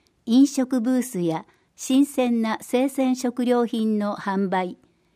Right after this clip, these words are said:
マグロの解体実演も行われます。この機会にぜひ東部市場にお越しください。日時、十一月二十四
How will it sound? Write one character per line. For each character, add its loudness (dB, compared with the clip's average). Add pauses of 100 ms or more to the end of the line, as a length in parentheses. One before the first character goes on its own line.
(140)
マ 0
グ 0
ロ 4
の 2
解 -2
体 -2
実 -4
演 0
も -6
行 -6
わ 2
れ -2
ま 0
す。 -18 (760)
こ 0
の 4
機 -2
会 -2
に -2 (280)
ぜ 2
ひ -6
東 2
部 0
市 -6
場 0
に -2
お -8
越 -6
し -10
く -6
だ -4
さ -10
い。 -12 (880)
日 0
時、 -2 (440)
十 2
一 0
月 0
二 4
十 0
四 0